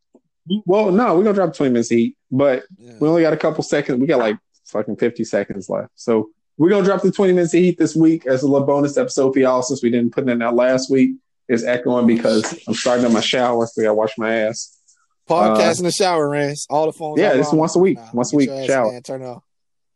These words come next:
Speaker 1: <laughs> Oh, shit. But, uh, thank y'all for listening. Hopefully we'll help you guys get through. Remember, stay safe. Don't be going out. Listen to what the fucking
Speaker 2: Stay
Speaker 1: government's
Speaker 2: safe.
Speaker 1: saying. This shit's fucking crazy. Don't get sick.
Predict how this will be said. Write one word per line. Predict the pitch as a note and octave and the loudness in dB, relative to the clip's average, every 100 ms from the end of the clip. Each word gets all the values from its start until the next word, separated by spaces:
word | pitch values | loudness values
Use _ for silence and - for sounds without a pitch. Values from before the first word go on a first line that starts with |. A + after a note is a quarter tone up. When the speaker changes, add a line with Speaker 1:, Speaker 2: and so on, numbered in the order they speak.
| - E5+ _ _ _ _ _ _ _ _ _ _ _ _ _ _ _ _ - | -20 -20 _ _ _ _ _ _ _ _ _ _ _ _ _ _ _ _ -6
Speaker 1:
<laughs> | G4 - B4+ B4+ F#4 - - B4+ - - - - G4 _ - - _ - - _ - - _ _ _ _ - | -6 -2 -4 -2 -4 -4 -6 -6 -4 -8 -6 -6 -8 _ -6 -6 _ -10 -10 _ -20 -20 _ _ _ _ -2
Oh, | F#3 G3+ G#3 | 2 4 2
shit. | G3+ F3 D#3 D3+ | 2 0 0 2
But, | C#3 E3+ | 2 4
uh, | D#3+ F3 E3 | 4 4 2
thank | A3 A3 | 0 0
y'all | G#3 F#3+ | 0 2
for | F#3+ | 2
listening. | F#3+ F3+ F#3+ F#3+ - | 2 2 0 0 -2
Hopefully | F3 F3 F3+ | -2 2 4
we'll | F3 E3+ | 6 4
help | E3 F3+ F3+ | 4 2 2
you | |
guys | E3 E3 D#3+ | 2 2 2
get | E3+ E3 | 0 4
through. | E3+ D#3+ | 4 4
Remember, | D#3 E3 | 4 2
stay | D#3 D#3 | 2 0
safe. | D3 - F#3 F#3+ F#3+ - | 0 0 2 2 0 -4
Don't | C3+ D3 | -2 0
be | D3+ | 2
going | D3+ C#3+ | 2 0
out. | D3+ D3+ C#3+ | 0 0 0
Listen | A#2+ C3 D3 | 0 -2 0
to | |
what | C3 | -2
the | |
fucking | - C#3 B2 | 0 0 2
Speaker 2:
Stay | |
Speaker 1:
government's | C3 C3 - | 2 2 0
Speaker 2:
safe. | |
Speaker 1:
saying. | C3 B2 | -2 -2
This | A#2 | -2
shit's | A#2+ - | -4 -2
fucking | A#2+ A#2+ | -2 -2
crazy. | B2+ B2 A#2+ B2 | 0 2 2 0
Don't | A2+ A#2+ | 0 0
get | A#2 | 0
sick. | - A#2+ A#2 | 0 0 0